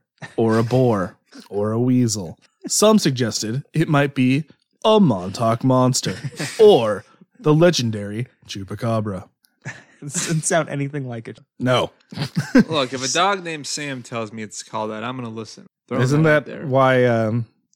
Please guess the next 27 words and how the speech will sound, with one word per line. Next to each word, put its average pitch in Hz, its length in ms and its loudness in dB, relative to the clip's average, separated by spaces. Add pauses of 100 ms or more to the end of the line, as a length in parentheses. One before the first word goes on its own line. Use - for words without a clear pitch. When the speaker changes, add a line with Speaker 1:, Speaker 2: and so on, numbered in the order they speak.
(140)
Speaker 1:
Berkowitz 127 640 2
killed 135 240 4
all 147 100 4
Speaker 3:
Yeah. 143 60 4
Speaker 1:
those 151 120 4
people? 175 440 2
<laughs> - 40 -20
Speaker 3:
It's - 120 -20
the 131 120 -16
dog. 135 480 -4 (240)
Back 120 280 -4
at 135 160 0
it 139 80 -2
Speaker 2:
Oh, 196 140 4
Speaker 3:
again. 202 140 4
Speaker 2:
yeah. 185 260 2 (160)
Yeah, 151 220 0
yeah. 175 300 0 (480)
The, 139 220 4
the 127 280 0
interdimensional 135 800 0
messenger 123 480 -2
of 117 80 -6
the 120 80 -4
gods, 123 420 -6
the 120 100 -8
dog. 120 460 -4